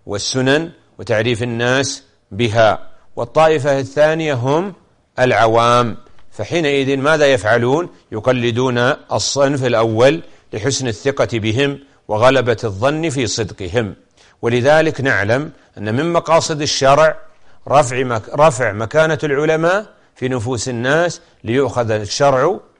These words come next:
منهم، وأن تزاد الثقة فيهم، وأنه لا يجوز اتهامهم أو القدح فيهم.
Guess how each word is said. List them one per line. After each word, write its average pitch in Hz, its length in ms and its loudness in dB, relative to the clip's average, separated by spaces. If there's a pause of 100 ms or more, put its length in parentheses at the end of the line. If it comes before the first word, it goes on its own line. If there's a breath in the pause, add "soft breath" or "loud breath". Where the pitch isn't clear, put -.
منهم، 110 500 -4 (380 soft breath)
وأن 156 560 2 (260)
تزاد 143 420 2
الثقة 151 720 -2
فيهم، 113 540 -2 (340 soft breath)
وأنه 131 480 -2
لا 156 240 4
يجوز 147 260 -4
اتهامهم 143 960 -2 (280 soft breath)
أو 113 140 0
القدح 143 600 0 (140)
فيهم. 107 580 -4